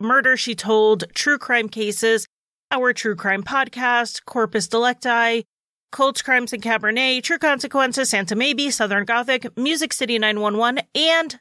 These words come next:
Defense Diaries. Lars from Rusty Hinges will be there as well because, well, he's my husband and he likes weekend getaways as much as anyone. With that out of the way, let's get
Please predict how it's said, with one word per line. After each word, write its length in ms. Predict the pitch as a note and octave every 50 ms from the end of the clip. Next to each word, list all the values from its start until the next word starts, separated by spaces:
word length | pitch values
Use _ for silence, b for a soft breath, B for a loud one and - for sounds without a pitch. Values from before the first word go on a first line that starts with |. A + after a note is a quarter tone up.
| _ _
Defense 500 | A#3 A3+ - - A3 G#3 G3 E3 - -
Diaries. 720 | G3 E3+ E3+ D3+ - - - - - - - - - - _ _ _ _ _ _ _ _ _ _ _ _ _ _
Lars 480 | A3+ A#3 A#3+ A#3 A#3 B3 C4+ C#4+ - -
from 260 | - - A3 G#3+ G#3
Rusty 300 | G#3 F#3+ E3+ - A3 G#3+
Hinges 400 | G3+ C4+ D4+ D4+ D#4 D#4 D4 B3
will 160 | A#3+ A#3 A3
be 180 | F3+ A3 G#3+ G#3+
there 240 | F3+ G#3 G3 F3+ -
as 240 | F3+ G3+ G3+ G#3
well 240 | G#3+ C#4+ D4 C4+ C4+
because, 540 | G#3+ G#3+ A#3 - - G#3 G#3+ G#3 G3+ F3+ -
well, 180 | G3 F3 F3+ F#3+
he's 300 | F#3 F3+ F3+ F3 E3+ F3
my 180 | F#3+ F3+ F#3+
husband 560 | A3 D#4 E4+ C#4 G#3 G3 F#3+ F#3 F#3 G3 - - -
and 180 | G3+ G#3+ G#3
he 140 | G3+ B3 C4
likes 340 | A3 A3+ A3+ A3+ - - -
weekend 340 | G3+ G#3 E3+ G3+ G3+ G3 E3+
getaways 480 | G#3+ A3 B3 A#3+ B3 B3 B3 B3 -
as 160 | - G#3 G3
much 220 | G3+ G3 F3+ F3 -
as 180 | F#3+ F3+ E3+ - -
anyone. 600 | - E3 E3+ E3 D3+ C#3 - - - D#3 D#3 - - _ _ _ _ _ _ _ _ _ _ _ _ _ _ _ _ -
With 200 | C#4 D#4 D#4 -
that 220 | C#4+ C4+ C4+ C4+
out 140 | C4 C4 C4
of 120 | B3+ A#3
the 100 | A3+ B3+
way, 220 | B3+ C4 C4+ C#4+ C4+
let's 360 | B3+ C4 C#4 D#4 - - -
get 220 | - C4+ C4+ -